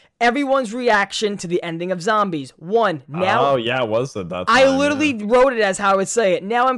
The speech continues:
Speaker 1: now M C Sport Talk. What's your knowledge? Blah, blah, blah, blah, blah. Can I
Speaker 2: That's
Speaker 1: wa-
Speaker 2: weird that you used to, like, actually, like, script it word by
Speaker 1: Only
Speaker 2: word.
Speaker 1: for that one, because I wanted to make sure everyone had their own time to talk. I didn't
Speaker 2: Yeah.
Speaker 1: want it to be heavily, looking back,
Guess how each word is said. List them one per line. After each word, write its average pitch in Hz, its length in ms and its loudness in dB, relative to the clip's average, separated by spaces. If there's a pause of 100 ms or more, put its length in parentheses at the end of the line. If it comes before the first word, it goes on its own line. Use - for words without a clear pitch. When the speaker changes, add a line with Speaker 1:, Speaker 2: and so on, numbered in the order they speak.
Speaker 1:
now 262 320 4
M 233 160 0
C 233 140 -6
Sport 247 380 0
Talk. 160 300 -6
What's 226 320 -4
your 269 160 0
knowledge? 175 600 -2
Blah, 160 160 -2
blah, 170 160 -6
blah, 170 120 -4
blah, 165 160 -12
blah. 185 300 2
Can 214 140 0
I - 60 0
Speaker 2:
That's 170 100 -4
Speaker 1:
wa- 170 80 -10
Speaker 2:
weird 190 220 -2
that 185 180 -8
you 170 60 -14
used 165 280 -10
to, 151 140 -2
like, 123 260 -4
actually, 139 380 -6
like, 113 180 -8
script 120 400 -16
it 120 100 -10
word 107 240 -12
by 98 140 -10
Speaker 1:
Only 247 360 0
Speaker 2:
word. - 40 -6
Speaker 1:
for 226 140 -6
that 214 260 -2
one, 180 140 -2
because 185 260 -2
I 180 60 0
wanted 208 400 2
to 254 80 0
make 233 200 0
sure 202 220 0 (100)
everyone 214 440 -2
had 180 320 -6
their 170 180 0 (140)
own 180 500 -2 (340)
time 170 560 -2
to - 120 -16
talk. - 480 -10 (300)
I 196 100 2
didn't 214 220 0
Speaker 2:
Yeah. 208 80 0
Speaker 1:
want 202 140 2
it 196 100 -6
to 196 80 -8
be 196 200 -4
heavily, 190 680 -2 (200)
looking 330 500 2
back, 220 480 0